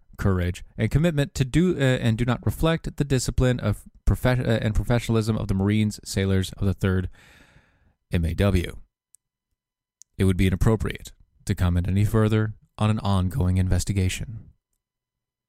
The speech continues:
Basically, it's a bunch of crap over nothing. A bunch of crap over nothing. Two Marines standing there. They posted a fo-, uh, a, a post of them,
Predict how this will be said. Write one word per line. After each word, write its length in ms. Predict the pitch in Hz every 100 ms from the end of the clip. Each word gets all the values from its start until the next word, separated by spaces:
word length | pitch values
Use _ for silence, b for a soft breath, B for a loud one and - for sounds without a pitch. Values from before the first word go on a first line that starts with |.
| _ _ _ _ _ _ _ _ _ _ _ _ _ _ _ _ _ _ _ _ _ _ _ _ _ _ _ _ _ _
Basically, 420 | 175 202 190 190
it's 120 | 165
a 40 | 151
bunch 200 | 156 -
of 60 |
crap 260 | - 135 127
over 160 | 123 110
nothing. 400 | 107 95 - - _ _ _ _ _ -
A 100 | 123
bunch 400 | 117 214 254 -
of 120 | 165
crap 420 | - 196 190 185 -
over 340 | 143 151 147
nothing. 440 | 131 127 120 101 98
Two 180 | 160
Marines 500 | 185 165 156 156 147 - b b
standing 520 | - - 170 175 156
there. 340 | 151 147 151 135
They 100 | 117
posted 360 | 113 156 - 147
a 100 | 127
fo-, 240 | 147 147
uh, 400 | 143 131 123 123
a, 180 | - 120
a 60 | 117
post 420 | - 139 143 -
of 160 | 117 117
them, 360 | 135 135 139